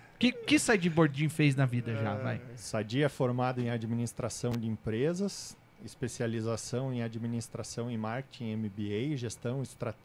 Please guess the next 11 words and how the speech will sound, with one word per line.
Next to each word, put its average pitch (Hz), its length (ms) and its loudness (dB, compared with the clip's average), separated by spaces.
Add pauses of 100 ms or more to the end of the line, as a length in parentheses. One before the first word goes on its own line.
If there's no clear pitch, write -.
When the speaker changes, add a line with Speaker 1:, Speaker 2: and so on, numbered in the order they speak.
(220)
Speaker 3:
de 107 120 -12
estratégias 117 760 -6
empresariais. 110 880 -6 (800)
É, 101 300 -4
fez 131 260 -4
carreira 120 440 0
na 117 140 -4
aviação 113 460 -2
e 127 60 0
no 120 100 0
marketing. 151 760 -2